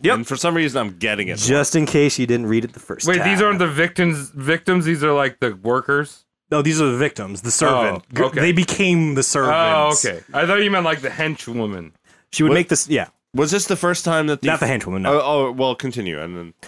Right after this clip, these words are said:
Speaker 1: She would make the servant girls eat their own butts. They would chunk off some of their own hams, cook them, and eat them.
Speaker 2: I feel like this is the first time the term was murmured,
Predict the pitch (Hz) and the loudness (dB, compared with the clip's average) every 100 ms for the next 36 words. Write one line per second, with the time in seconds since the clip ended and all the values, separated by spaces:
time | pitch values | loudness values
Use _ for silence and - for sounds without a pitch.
0 | - 165 175 196 190 190 170 160 151 143 | -4 0 2 2 0 2 0 2 2 2
1 | - 180 - 147 143 127 113 101 104 - | 0 0 0 0 2 0 -2 -4 -6 -4
2 | - - - - _ 113 123 - - 131 | -4 -4 -6 -14 _ -4 -4 -4 -8 -2
3 | 139 123 - 135 120 120 - 127 131 - | -2 0 0 0 0 0 0 -4 -4 -4
4 | 139 143 208 196 - - _ - 151 - | -4 -4 -4 -6 -8 -10 _ -8 -8 -6
5 | 160 139 - - 151 - - 90 - - | -6 -8 -10 -12 -12 -12 -14 -14 -14 -8
6 | 123 190 180 160 135 123 117 123 - 127 | -2 -2 -2 -4 -2 -4 -2 -4 -4 -2
7 | 113 101 92 95 - 113 107 95 90 - | -2 -4 -6 -8 -6 -4 -2 -4 -10 -14
8 | 98 98 87 101 98 92 87 82 | -10 -8 -6 -4 -4 -2 -4 -6